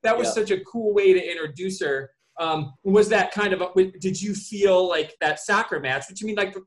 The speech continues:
Speaker 1: most of that book takes place at the soccer match. Like, either
Speaker 2: Yeah.
Speaker 1: they're playing one or they're at one, um, or that first issue back. So,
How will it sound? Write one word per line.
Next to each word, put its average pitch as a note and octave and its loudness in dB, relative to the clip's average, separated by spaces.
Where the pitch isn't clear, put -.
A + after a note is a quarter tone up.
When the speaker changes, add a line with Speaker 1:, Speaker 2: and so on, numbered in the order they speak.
Speaker 1:
most F#3+ -2
of F#3 -6
that F3 2
book G3+ 0
takes D#3+ -10
place D3+ -10
at D3 -12
the C3+ -16
soccer F3+ -4
match. A#2+ -18
Like, C#3+ -6
either F#3+ -2
Speaker 2:
Yeah. D#3 8
Speaker 1:
they're E3 2
playing G#3+ 0
one G#3+ 4
or G#3 8
they're F3+ 2
at G#3+ 2
one, D3+ -10
um, F#3 0
or G3 2
that F#3+ 2
first F#3+ 0
issue F#3+ -4
back. F#3+ -2
So, F#3+ 0